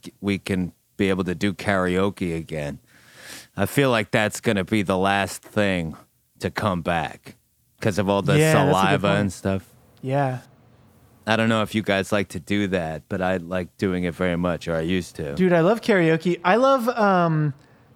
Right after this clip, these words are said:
Speaker 2: karaoke, though, where you get a private room with your friends,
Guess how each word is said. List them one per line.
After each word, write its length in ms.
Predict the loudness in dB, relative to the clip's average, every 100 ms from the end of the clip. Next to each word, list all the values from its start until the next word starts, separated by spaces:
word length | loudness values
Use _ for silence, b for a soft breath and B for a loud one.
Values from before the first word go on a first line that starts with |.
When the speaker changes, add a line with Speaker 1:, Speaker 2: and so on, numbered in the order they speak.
| 0
Speaker 2:
karaoke, 440 | 2 4 4 2
though, 120 | 2 4
where 100 | 4
you 100 | 4
get 100 | 2
a 40 |
private 360 | 2 2 2 2
room 240 | 2 4 4
with 160 | 2
your 100 | 0
friends, 580 | 0 2 4 2 0